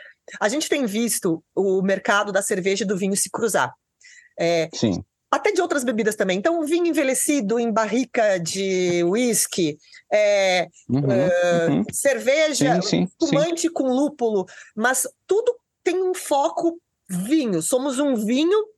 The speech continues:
Speaker 1: que
Speaker 2: Uhum,
Speaker 1: utiliza outras coisas.
Speaker 2: uhum.
Speaker 1: E que você tá deixando bem claro aqui, você faz um, você fermenta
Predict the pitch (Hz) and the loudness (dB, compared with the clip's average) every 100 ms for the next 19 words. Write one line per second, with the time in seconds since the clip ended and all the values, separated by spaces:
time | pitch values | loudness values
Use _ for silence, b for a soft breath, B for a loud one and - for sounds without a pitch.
0 | _ 131 151 135 131 175 196 330 330 - | _ -2 2 2 2 2 2 0 0 0
1 | 208 160 170 143 175 - 214 277 - - | 2 2 2 0 0 -2 0 -2 0 2
2 | 240 233 226 180 165 202 190 156 143 - | 0 0 0 0 0 2 4 2 0 -4
3 | 202 160 B B - 160 226 226 160 156 | -6 -6 B B -4 -2 2 2 2 -2
4 | - _ - _ 165 165 190 - 254 220 | -8 _ -20 _ -6 -4 -4 0 0 2
5 | 254 330 440 | 2 2 0